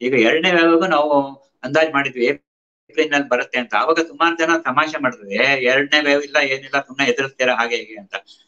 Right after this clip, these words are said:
ನಮಗೂ ಒಂಥರ ಅನುಮಾನ ಇತ್ತು. ನೋಡಿ, ಏಪ್ರಿಲ್ ನಲ್ಲಿ ಶೂಟ್ ಆಯ್ತು, ಮೇ ನಲ್ಲಿ ಜಾಸ್ತಿ ಆಗ್ಬಿಟ್ಟಿದೆ ಇವಾಗ. ಹಾಗಾಗಿ ಯಾರು ಉದಾಸೀನ ಮಾಡ್ದೇನೆ ವ್ಯಾಕ್ಸಿನೇಷನ್ ಮಾಡಿಸ್ಕೊಳ್ಳಿ ದಯವಿಟ್ಟು. ಇವಾಗ ಈಗ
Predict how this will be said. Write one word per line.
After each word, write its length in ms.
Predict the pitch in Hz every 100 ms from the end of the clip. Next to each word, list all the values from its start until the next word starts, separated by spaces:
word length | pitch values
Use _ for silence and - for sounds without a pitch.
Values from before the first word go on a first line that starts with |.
| _ -
ನಮಗೂ 240 | 123 185 208 180 170 _ _ 170
ಒಂಥರ 260 | 170 175
ಅನುಮಾನ 320 | 160 147 160
ಇತ್ತು. 260 | 156 - 113
ನೋಡಿ, 220 | 135 160
ಏಪ್ರಿಲ್ 340 | 120 147 160 156
ನಲ್ಲಿ 160 | 151
ಶೂಟ್ 240 | 151 151 151
ಆಯ್ತು, 220 | 143 160
ಮೇ 180 | 123 143
ನಲ್ಲಿ 200 | 147 131
ಜಾಸ್ತಿ 320 | 117 - 131
ಆಗ್ಬಿಟ್ಟಿದೆ 320 | 117 - -
ಇವಾಗ. 140 | _ _ _ _ _ _ _ -
ಹಾಗಾಗಿ 680 | 147 151 - 139 139 - -
ಯಾರು 260 | 127 156 -
ಉದಾಸೀನ 340 | 160 185 196
ಮಾಡ್ದೇನೆ 760 | 156 127 123 156 160 120 117 _ _ -
ವ್ಯಾಕ್ಸಿನೇಷನ್ 580 | 117 127 143 135 131 120
ಮಾಡಿಸ್ಕೊಳ್ಳಿ 480 | 110 110 - 110 101
ದಯವಿಟ್ಟು. 400 | 107 107 107 - _ _ _ _ _ _ _ _ _ - - _ _ _ _ _ _ _ _ - - _ _ _ _ _ _ _ _ _ _ _ _ _ _ _ _ _ _ -
ಇವಾಗ 420 | 170 - - _
ಈಗ 300 | - 175